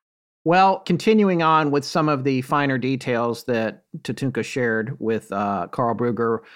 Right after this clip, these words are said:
he did say that natural disasters of a global proportion would come along about every six thousand years in the creation myth. He, he mentioned one that,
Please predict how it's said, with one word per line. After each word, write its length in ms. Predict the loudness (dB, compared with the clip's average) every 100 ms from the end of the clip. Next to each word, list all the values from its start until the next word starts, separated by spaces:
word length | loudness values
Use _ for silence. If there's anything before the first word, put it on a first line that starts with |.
| -20 -12
he 160 | -4 0
did 220 | 0 0
say 200 | 0 2
that 240 | 2 -2 -2
natural 480 | 0 0 0 -2
disasters 840 | 0 0 2 0 0 -2 -2 -4 -6
of 460 | -4 -2 -2 -6 -6
a 200 | -4 -4
global 480 | -2 0 2 0 -4
proportion 560 | -6 -4 -4 -4 -4
would 160 | -4 -2
come 160 | -2
along 300 | 0 0 0
about 280 | 0 0 0
every 300 | -2 0 -2
six 300 | -2 -6 -4
thousand 380 | 0 0 0 -2
years 320 | -2 -4 -4
in 80 | -4
the 80 | -4
creation 460 | -4 -4 -4 -6 -6
myth. 200 | -6 -6
He, 160 | -8 -8
he 120 | -4
mentioned 380 | -2 -2 0 0
one 260 | 2 4 4
that, 220 | 2 0